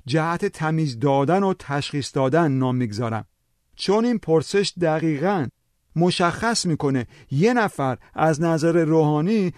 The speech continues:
در چه وضعیتی قرار داره. اما پاسخ این پرسش پاسخی نابسنده است. اونها در پاسخ می‌گن: «پسر داوود.»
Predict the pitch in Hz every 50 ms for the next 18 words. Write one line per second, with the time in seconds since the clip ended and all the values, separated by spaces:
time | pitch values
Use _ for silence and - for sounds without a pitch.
0 | - - - 156 156 156 - - 190 180 165 151 143 143 113 131 151 156 156 -
1 | 156 117 117 127 120 123 127 127 120 110 120 110 110 123 - _ _ _ _ _
2 | _ _ _ _ _ _ _ _ _ _ _ _ _ _ _ _ - 180 196 202
3 | 202 190 160 - - - 151 151 156 143 - - 160 160 - 160 165 156 - 147
4 | 156 165 - - - 208 226 226 - - _ _ _ _ _ - - 151 156 156
5 | - - - 233 240 - - 180 180 180 156 - _ _ _ _ _ _ _ _
6 | 139 147 151 151 139 117 151 147 139 - - 143 139 139 135 160 175 147 120 113
7 | 107 - - - _ _ _ _ _ _ _ _ _ _ _ _ _ _ _ _
8 | _ _ _ _ _ _ _ _ _ _ _ _ _ _ _ _ _ - 190 185
9 | 180 196 220 240 226 170 170 - - 185 180 170 - - 226 185 - 196 190 180
10 | 147 190 196 208 220 220 202 - _ _ _ _ _ _ _ _ _ - 175 170
11 | - - 185 196 214 220 196 156 156 147 143 139 139 151 170 135 107